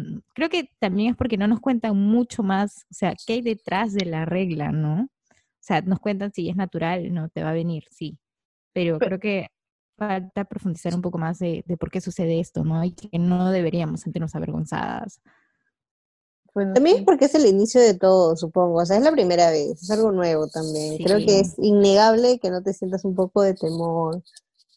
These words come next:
Speaker 3: del resto y todo, porque ya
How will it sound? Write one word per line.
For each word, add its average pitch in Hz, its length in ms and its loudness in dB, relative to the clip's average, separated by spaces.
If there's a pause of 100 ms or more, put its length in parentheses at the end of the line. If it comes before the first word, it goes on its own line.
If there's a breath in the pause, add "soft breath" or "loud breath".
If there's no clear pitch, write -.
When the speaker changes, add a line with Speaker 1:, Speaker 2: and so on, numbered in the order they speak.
(140)
Speaker 3:
del 160 480 2
resto 170 420 2
y 156 80 -6
todo, 160 380 0
porque 185 320 2
ya 247 500 6